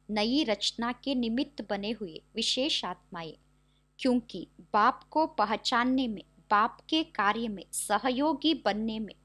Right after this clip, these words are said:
ನಿಮಿತ್ತ ಬನೆ ಔರ್ ಅನೇಕೋಂ ಕೆ ಆಗೆ ಎಕ್ಸಾಂಪಲ್ ಬನೆ ಹೈ। ಎಲ್ಲರೂ ಕೂಡ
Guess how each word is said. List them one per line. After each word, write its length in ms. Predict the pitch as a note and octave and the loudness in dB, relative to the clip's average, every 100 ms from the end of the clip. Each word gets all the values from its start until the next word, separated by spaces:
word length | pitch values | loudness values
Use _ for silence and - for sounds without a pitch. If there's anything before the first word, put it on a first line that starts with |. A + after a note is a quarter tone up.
| _ _ - | _ _ -2
ನಿಮಿತ್ತ 560 | A#3 C4+ F4+ - - G3 | 2 6 4 2 -8 -6
ಬನೆ 240 | E3+ - - - | -8 -10 -16 -2
ಔರ್ 220 | G#3 G3 - _ _ - | 0 0 -8 _ _ 2
ಅನೇಕೋಂ 580 | A3 B3+ D#4 - E4 E4 | 4 4 2 2 0 0
ಕೆ 200 | E4 E4 - - | 0 -2 0 -4
ಆಗೆ 300 | G3 - G3 _ - _ | -6 -8 -20 _ -20 _
ಎಕ್ಸಾಂಪಲ್ 720 | G#3+ G3+ - C4+ C4 C#4+ E4+ D4 | -2 -2 -4 0 0 2 2 2
ಬನೆ 280 | F#3+ F#3+ F#3 | -2 -4 -8
ಹೈ। 180 | - - _ _ _ _ _ _ | -12 -20 _ _ _ _ _ _
ಎಲ್ಲರೂ 420 | G#3 A3+ C4+ E4 E4+ - | 0 2 4 4 2 -2
ಕೂಡ 200 | A#3+ | -6